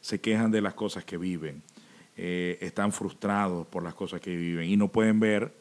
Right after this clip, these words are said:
y no tienen que verlo, pero no ven el mapa completo y se olvidan que los planes de Dios para nosotros son de bien, que mientras estemos vivos Él no ha terminado con nosotros. Y solamente cuando renovamos nuestra mente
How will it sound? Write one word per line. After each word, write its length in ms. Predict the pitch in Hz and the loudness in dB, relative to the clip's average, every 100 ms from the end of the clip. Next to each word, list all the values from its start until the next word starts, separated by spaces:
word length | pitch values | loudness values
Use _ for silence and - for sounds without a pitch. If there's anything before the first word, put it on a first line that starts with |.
| - | -10
y 80 | 95 | -4
no 120 | 120 | 0
tienen 240 | 185 190 120 | 4 6 6
que 120 | 113 | 4
verlo, 340 | 120 90 87 | 4 2 -2
pero 340 | 90 87 90 - - - - - - | -4 -2 -4 -6 -20 -20 -20 -10 2
no 120 | 110 | 6
ven 180 | 135 143 | 8 8
el 100 | 131 | 6
mapa 280 | 131 120 117 | 4 4 4
completo 600 | 104 92 92 82 76 - - - - _ | 2 2 0 -2 -8 -14 -20 -20 -20 _
y 80 | 107 | -2
se 120 | 92 | 2
olvidan 460 | 110 113 120 127 131 | 4 6 6 4 2
que 220 | - 113 | 2 2
los 140 | 104 - | 2 0
planes 320 | 110 107 110 | 2 2 2
de 100 | 104 | 2
Dios 160 | 104 | 0
para 140 | 95 98 | 0 0
nosotros 360 | 92 101 101 | 0 0 0
son 160 | 90 95 | 0 0
de 80 | 87 | 2
bien, 400 | 101 131 80 73 - - - _ | 2 2 0 -6 -12 -20 -20 _
que 240 | - 98 101 | -2 2 4
mientras 360 | 104 104 98 | 4 2 0
estemos 340 | 95 104 104 95 | -2 2 2 4
vivos 320 | 107 101 95 | 2 2 2
Él 120 | 98 | 0
no 80 | 98 | 0
ha 80 | 95 | -2
terminado 440 | 95 92 92 92 | -2 -2 -2 -4
con 160 | 90 90 | -4 -4
nosotros. 520 | 90 - 120 - 87 - - - - - | -4 -2 -2 -4 -12 -16 -20 -20 -20 -8
Y 120 | 110 | -6
solamente 680 | - 147 160 170 160 160 165 | 4 6 8 8 6 4 2
cuando 320 | 127 113 107 | 4 4 4
renovamos 560 | 104 101 98 101 127 120 | 2 0 0 0 0 0
nuestra 260 | 113 107 | -2 -2
mente 460 | 110 120 78 80 | 0 0 -2 -8